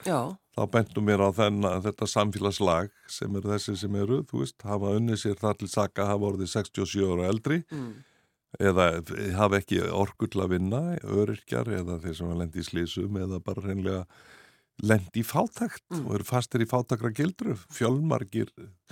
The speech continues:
Speaker 2: þúsundir, eh, le-, misstu heimili sín í, í hruninu og hafa ekki náð sér á strik.
Speaker 1: Mm.
Speaker 2: Eh, og, og þá,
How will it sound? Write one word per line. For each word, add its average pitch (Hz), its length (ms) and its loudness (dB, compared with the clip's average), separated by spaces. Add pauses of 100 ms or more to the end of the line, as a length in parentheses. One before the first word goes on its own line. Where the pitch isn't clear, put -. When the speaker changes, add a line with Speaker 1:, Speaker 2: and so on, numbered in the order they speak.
(200)
Speaker 2:
þúsundir, 190 800 -2 (800)
eh, 78 320 -2
le-, 101 320 -2
misstu 95 360 0
heimili 87 380 0
sín 92 300 -2
í, 90 220 -2
í 87 180 -12
hruninu 147 560 4
og 101 80 2
hafa 104 180 2
ekki 98 220 0
náð 101 320 4
sér 98 260 0
á 92 80 0
strik. - 640 -6
Speaker 1:
Mm. 156 200 -18 (600)
Speaker 2:
Eh, - 400 -14
og, 92 400 4
og 95 220 0
þá, 117 160 2